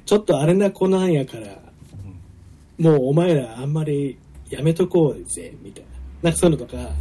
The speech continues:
Speaker 2: うん。
Speaker 1: 多いんだよ、すごい。
Speaker 2: うん。
Speaker 1: うん。だからやっぱね、まあ、ただそこでやっぱ甘やかしちゃって、事の本質がね、あれしちゃうのも良くないのかもしれないけどさ。うん。
Speaker 2: まあ、だからいずれにせよ、だから、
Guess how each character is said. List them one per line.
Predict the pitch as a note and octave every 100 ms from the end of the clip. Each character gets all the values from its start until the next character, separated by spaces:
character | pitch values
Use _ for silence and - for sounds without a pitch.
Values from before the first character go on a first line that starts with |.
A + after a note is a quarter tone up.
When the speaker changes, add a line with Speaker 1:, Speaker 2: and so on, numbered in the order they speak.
| C#2+
Speaker 2:
う | G#2+
ん。 | F#2+ - - - - - -
Speaker 1:
多 | G#3+ F#3
い |
ん | C#3+
だ | -
よ、 | -
す | A#2
ご | G2+
い。 | - A#2+
Speaker 2:
う |
ん。 | G2+ F2+ - - - - - -
Speaker 1:
う | C#3 A#2 G#2+
ん。 |
だ | D3+
か |
ら | D3
や |
っ | B2+
ぱ | C3 - A2
ね、 | D3 C#3 - - - -
ま | F#3
あ、 |
た | G3
だ | D3+
そ | E3
こ | A#3
で | B3+
や |
っ | B3
ぱ | D3+
甘 | D#3+ F3+
や | G3+
か | A3
し | -
ち | F#3+
ゃ |
っ |
て、 | - A#3+ A#3 A3 - - - -
事 | - E3+ E3+
の | D#3
本 | D#3+ D#3+ D#3
質 | -
が | D3
ね、 | E3 G#3+
あ | -
れ | B2
し | -
ち |
ゃ | C3+
う |
の | G#2+
も | - - - - - -
良 | C#3
く |
な | C#3
い | A2
の |
か | -
も | -
し | -
れ | G#2
な |
い | G2
け | -
ど | -
さ。 | - - - - - - - - - - - - B2 - - - - - - -
う | C#3+
ん。 | C3 - - - - - - - _
Speaker 2:
ま | D#3+
あ、 | C3
だ |
か | A#2
ら |
い | A#2+
ず | D3+
れ | F#3+
に | F3
せ | F3+
よ、 | D#3+
だ |
か |
ら、 | A#2